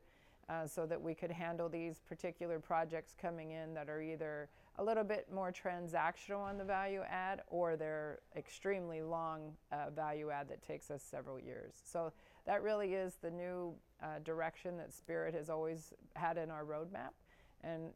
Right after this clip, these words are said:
really in twenty twenty-two, we're full steam ahead on, uh,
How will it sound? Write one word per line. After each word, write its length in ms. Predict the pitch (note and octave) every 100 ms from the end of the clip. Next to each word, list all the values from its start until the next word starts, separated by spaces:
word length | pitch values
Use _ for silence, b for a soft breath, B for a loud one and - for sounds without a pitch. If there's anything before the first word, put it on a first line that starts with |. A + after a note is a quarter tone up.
| -
really 360 | E3+ E3+ E3+
in 140 | D#3+ D#3
twenty 320 | - E3 E3
twenty-two, 600 | - E3 D#3 D3+ E3+ D#3
we're 220 | D3+ D3+
full 260 | - E3+ E3+
steam 340 | - F3 E3+
ahead 320 | E3 F3 F3 G#3 - F3
on, 400 | E3+ E3 E3+ D3+
uh, 400 | D#3 D#3+ D#3